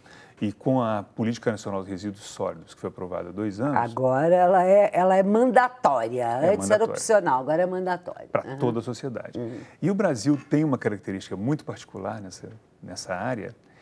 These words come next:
Speaker 1: que é o fato de buscar incluir esse segmento gigante da sociedade, que são os catadores.
Speaker 2: Uhum.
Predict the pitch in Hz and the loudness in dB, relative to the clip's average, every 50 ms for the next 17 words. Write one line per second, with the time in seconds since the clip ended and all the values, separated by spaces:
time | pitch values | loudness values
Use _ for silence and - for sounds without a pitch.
0 | - - - _ _ - - 123 131 147 139 - - - 117 107 110 117 - - | -20 -20 -20 _ _ -2 2 2 2 2 0 -2 -4 -4 -2 -2 -2 -4 -6 -8
1 | - 120 117 160 151 123 110 117 127 127 123 123 123 143 135 - - - - - | -8 -8 -8 -8 -10 -10 -6 -4 -4 -4 -4 -2 -2 -2 -2 -2 -6 -12 -4 0
2 | - 135 139 156 151 - - - _ _ - 156 151 143 - 160 131 117 113 117 | 2 2 2 2 -2 -6 -12 -18 _ _ -4 -2 -2 -2 -2 -2 -2 -2 0 -2
3 | 123 123 - _ _ - - - - - 139 143 - - 131 - 139 120 113 101 | -2 -6 -10 _ _ -20 -20 -8 -2 0 0 0 0 -2 -4 -2 -2 -2 0 -2
4 | 101 101 101 104 101 - - 104 95 104 143 143 123 131 156 160 156 156 - 117 | -2 -2 -4 -4 -6 -8 -8 -8 -6 -6 -2 0 2 4 4 4 2 -2 -6 -10
5 | 123 131 123 143 143 120 110 107 113 117 120 - - - _ _ - 135 - - | -8 -8 -6 -6 -6 -4 -4 -4 -4 -4 -6 -10 -16 -20 _ _ -6 -4 -4 -6
6 | 117 101 - - 107 - 127 120 104 107 107 110 - - - _ - 117 113 107 | -8 -6 -6 -6 -6 -4 -4 -6 -6 -8 -12 -14 -16 -20 -18 _ -12 -10 -10 -10
7 | 107 92 | -10 -12